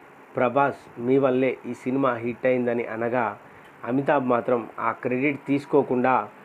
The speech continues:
"మన ఇద్దరం ఉండగా కూడా దీపికా పదుకొనె వల్లే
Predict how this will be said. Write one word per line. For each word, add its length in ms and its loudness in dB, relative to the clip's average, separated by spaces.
"మన 200 2
ఇద్దరం 400 2
ఉండగా 380 2
కూడా 420 -2
దీపికా 420 0
పదుకొనె 480 -2
వల్లే 460 -2